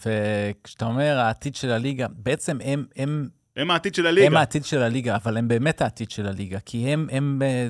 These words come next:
Speaker 1: they're paving the way, מה שנקרא, הם מראים את הדרך. ו-, ותמיד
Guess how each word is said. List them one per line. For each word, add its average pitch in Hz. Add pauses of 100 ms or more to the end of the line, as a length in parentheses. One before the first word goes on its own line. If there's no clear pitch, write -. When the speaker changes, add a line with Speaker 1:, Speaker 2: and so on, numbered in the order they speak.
Speaker 1:
they're 127
paving 147
the 120
way, 120
מה 92
שנקרא, 98
הם 110
מראים 131
את 147
הדרך. 127 (400)
ו-, 113 (560)
ותמיד 143